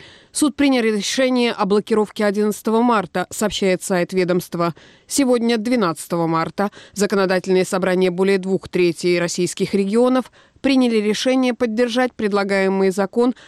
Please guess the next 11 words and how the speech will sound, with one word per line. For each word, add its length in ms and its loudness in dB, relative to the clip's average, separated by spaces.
об 180 0
изменениях 640 0
в 20 -20
Конституции 760 -2
России. 580 -2
В 60 0
ряде 220 0
российских 520 -2
городов 460 0
проходят 460 -4
пикеты 500 0